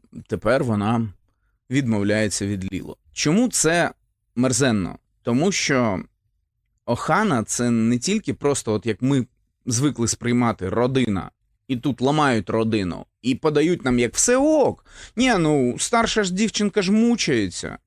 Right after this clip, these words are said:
Так, мучається, і це ми в мультику теж бачили, але для неї родина важлива. Ні, ну, старша ж дівчинка, в неї ж має бути майбутнє, вона вчитися хоче. І від усього свого відмовляється, ми маємо її пожаліти. Якщо ми просто сприймаємо Охана дорівнює родина.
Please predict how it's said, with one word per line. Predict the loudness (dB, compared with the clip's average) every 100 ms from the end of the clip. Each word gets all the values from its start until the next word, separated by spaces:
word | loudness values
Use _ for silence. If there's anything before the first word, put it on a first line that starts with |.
| _ -2
Так, | 0 0 0
мучається, | -2 0 -2 -2 -4
і |
це | -4 -2
ми | 2 0
в | 2
мультику | 0 0 -4 -6 -4
теж | -2 0
бачили, | 0 -2 -2 0
але | 0 0
для | 0 0
неї | 2 2 0 2
родина | 0 0 0 0
важлива. | 0 0 0 0 0 -2
Ні, | 0 0
ну, | 0
старша | 2 0 2 -2
ж | -2
дівчинка, | -2 -2 -2 -2
в | 0
неї | 2 2
ж | 2
має | 2 2
бути | 0 0
майбутнє, | 0 2 0 0 0
вона | 0
вчитися | -2 -2 -4 -2 -6 -6
хоче. | -4 -4 -4 -12 -4
І | -2 0
від | 0 0
усього | 2 2 2
свого | 0 0 0 0
відмовляється, | 0 2 2 2 2 2
ми | 2 4
маємо | 2 2 2
її | 2 2
пожаліти. | 0 -4 0 0 0 -2 -6 -6
Якщо | -2 0
ми | 0
просто | 0 -2 -2
сприймаємо | -4 0 2 2 2
Охана | 0 2 2 2
дорівнює | 0 0 2 2 2
родина. | 2 0 -2 -4